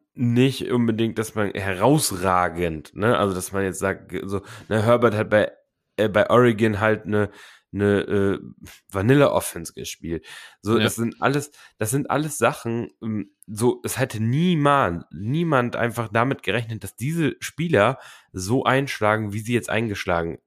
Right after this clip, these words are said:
Speaker 2: Ja.
Speaker 1: sind. Das, das liegt halt an anderen Umständen. Und ich glaube, wir müssen uns einfach bei Quarterbacks ganz, ganz doll davon freimachen, da irgendwie anhand, also wir als Laien und, und das gilt für, ja, wahrscheinlich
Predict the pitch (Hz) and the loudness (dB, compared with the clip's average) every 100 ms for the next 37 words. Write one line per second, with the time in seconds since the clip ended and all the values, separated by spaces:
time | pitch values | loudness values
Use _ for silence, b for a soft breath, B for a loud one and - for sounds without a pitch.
0 | _ _ _ 98 101 101 104 - 95 - | _ _ _ -4 -2 0 -4 -6 -6 -6
1 | - - 98 117 123 110 92 104 104 92 | -14 -14 -10 -10 -4 -4 -2 -2 -2 -6
2 | - _ 107 107 101 104 135 - 123 101 | -10 _ -4 -2 -2 -2 -4 -2 -2 -2
3 | 117 B B B B 98 98 113 107 117 | -6 B B B B -4 2 2 2 -2
4 | 113 85 92 95 90 90 104 98 92 92 | -2 -2 -4 -2 -2 0 -2 0 -2 -4
5 | _ - 104 110 - 101 98 98 101 90 | _ -4 -4 -4 -2 -4 0 2 2 0
6 | - 90 92 - _ 92 95 90 92 87 | -4 -8 -8 -12 _ -4 -2 -4 -4 -2
7 | 90 B B B - 98 95 95 - 90 | -2 B B B -6 -4 -2 -4 -2 -2
8 | 95 92 - b b - 92 90 107 95 | -2 -4 -8 b b -4 -2 2 2 2
9 | 92 87 92 110 104 117 117 98 90 82 | -2 -2 0 2 2 0 -4 -4 -2 -2
10 | 90 87 - - - - - 98 - - | -4 -6 -14 -12 -12 -10 -4 -4 -4 -4
11 | 92 90 _ _ _ _ 78 80 82 - | -4 -4 _ _ _ _ -12 -12 -10 -2
12 | 95 95 90 | 0 0 -4